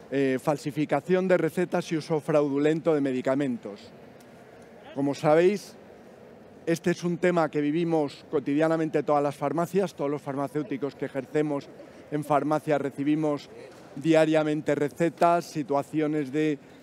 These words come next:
intento de sacar del canal, eh, medicamentos que están destinados para un uso terapéutico.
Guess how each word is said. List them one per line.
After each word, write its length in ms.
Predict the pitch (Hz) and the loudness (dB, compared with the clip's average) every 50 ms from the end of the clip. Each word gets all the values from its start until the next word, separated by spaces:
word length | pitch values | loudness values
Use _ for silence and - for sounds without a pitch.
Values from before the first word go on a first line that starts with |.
| - - | -10 -4
intento 580 | 135 139 139 131 - 160 160 156 - 160 147 | -2 -2 -2 2 4 2 2 2 0 0 0
de 300 | 139 143 143 143 139 117 - - | 2 2 0 0 0 -4 -8 -14
sacar 460 | - - 151 143 - - 147 147 147 | -6 -4 -2 -2 2 4 2 4 4
del 180 | 135 143 143 - | 2 -2 -2 -2
canal, 460 | 143 135 139 147 147 139 135 127 - - - - - - - - - - - - - - - | -2 -2 0 0 0 0 0 -2 -6 -10 -18 -20 -20 -20 -20 -20 -20 -20 -20 -20 -16 -6 -2
eh, 640 | 135 139 139 135 139 139 139 135 135 135 135 131 127 120 | 0 0 2 2 0 0 0 0 0 0 0 -2 -2 -2
medicamentos 840 | 143 147 139 139 135 - 143 143 151 151 151 - - 143 131 - | -2 -2 -2 -2 0 0 0 0 0 -2 -2 -2 -4 -6 -8 -8
que 120 | - - 131 | -8 -8 -10
están 280 | - - 151 151 147 | -4 -2 -2 -2 0
destinados 640 | 139 143 135 - 147 143 143 151 147 131 135 131 - | 0 -2 -4 -2 -4 -2 0 0 0 0 -2 -4 -4
para 200 | - 139 139 143 | -2 -2 -2 0
un 120 | 143 147 | -2 -4
uso 220 | 143 - - 139 113 | -6 -6 -8 -6 -2
terapéutico. 760 | 139 131 131 135 - 160 165 156 - 180 170 190 190 196 | 0 0 0 0 0 -2 -4 -2 -2 -2 0 0 -2 -2